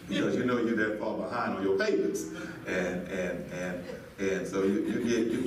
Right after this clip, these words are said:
you get really deep in there. You know, you six, seven payments behind, and, you know, you know, any day now I'll be walking. Uh, and so, <laughs> and so,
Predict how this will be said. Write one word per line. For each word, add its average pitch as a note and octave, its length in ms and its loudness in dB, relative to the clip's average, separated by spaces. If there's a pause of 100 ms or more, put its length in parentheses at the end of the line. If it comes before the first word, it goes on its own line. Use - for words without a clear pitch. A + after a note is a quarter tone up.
you G#2 120 2
get - 140 4
really F#2+ 260 4
deep G2 220 0
in F#2+ 100 -2
there. F#2 140 0
You - 120 -2
know, F#2+ 60 0
you G#2 120 0
six, G#2 260 0
seven G#2 240 2
payments G2+ 280 2
behind, F#2 480 -2
and, D#2+ 140 -8
you E2+ 80 -6
know, F2 240 -2 (340)
you G2+ 140 4
know, G2 140 4 (100)
any G#2 240 2
day B2 220 2
now F#2 240 0
I'll F#2+ 100 -2
be A#2 180 -4
walking. - 400 -4 (280)
Uh, - 240 0 (200)
and G2 140 2
so, - 300 2
<laughs> - 800 -2
and G2 140 0
so, - 400 0